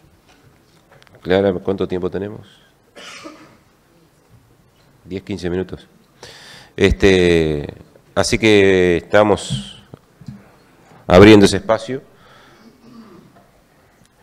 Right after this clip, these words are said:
para preguntas que surjan acá en el, en el anfiteatro, pero también, este, pueden ser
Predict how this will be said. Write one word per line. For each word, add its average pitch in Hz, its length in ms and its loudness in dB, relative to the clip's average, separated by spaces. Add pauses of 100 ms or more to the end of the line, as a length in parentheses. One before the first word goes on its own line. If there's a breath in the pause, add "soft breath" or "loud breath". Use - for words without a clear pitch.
(360 soft breath)
para 95 240 6
preguntas 101 420 4
que 87 960 2 (200)
surjan 98 360 0
acá 101 340 4
en 98 100 4
el, 78 540 2
en 62 120 0
el 82 160 2
anfiteatro, 98 720 4 (720 loud breath)
pero 95 240 4
también, 95 600 4
este, 85 1000 2 (380)
pueden 95 320 6
ser 98 440 2